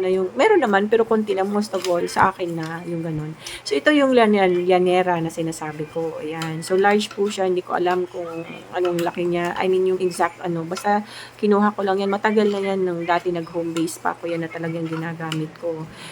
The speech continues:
So, ito, hindi ako naglagay ng parchment. Gumawa po tayo ng oil at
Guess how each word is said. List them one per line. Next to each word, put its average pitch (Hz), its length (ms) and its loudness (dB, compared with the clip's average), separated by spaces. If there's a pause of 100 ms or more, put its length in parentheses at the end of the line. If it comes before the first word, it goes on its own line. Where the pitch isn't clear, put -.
(160)
So, 226 320 8
ito, 240 160 6 (160)
hindi 220 220 6
ako 208 160 4
naglagay 196 400 0
ng 190 160 -2
parchment. 185 560 -2
Gumawa 180 320 -2
po - 160 -10
tayo 175 160 -2
ng 170 400 -4
oil 190 480 4
at 170 160 0